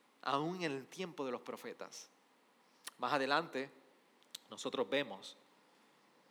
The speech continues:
que se levanta un rey que se llama Rey Asuero,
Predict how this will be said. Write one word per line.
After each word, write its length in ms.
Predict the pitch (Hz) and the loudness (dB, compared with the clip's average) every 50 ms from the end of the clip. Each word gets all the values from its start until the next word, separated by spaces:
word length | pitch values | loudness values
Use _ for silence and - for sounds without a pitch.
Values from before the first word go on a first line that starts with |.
| - - - - - - - - - _ - - - - - _ - - - - - - - | -20 -20 -20 -20 -20 -20 -20 -20 -20 _ -20 -20 -20 -20 -20 _ -20 -20 -20 -20 -20 -20 -14
que 60 | - | -10
se 180 | - - 127 131 | -6 0 2 4
levanta 300 | 127 123 143 160 156 165 | 6 6 6 4 4 -2
un 100 | 156 135 | -4 -2
rey 240 | 127 143 165 170 160 | 2 4 4 4 2
que 80 | 143 | 0
se 140 | 131 - 135 | -4 -2 0
llama 300 | 131 131 139 147 143 139 | 0 2 4 4 4 4
Rey 200 | - - 135 131 | 4 4 4 4
Asuero, 460 | 131 135 - - 175 180 160 127 - | 4 2 2 2 4 4 4 4 0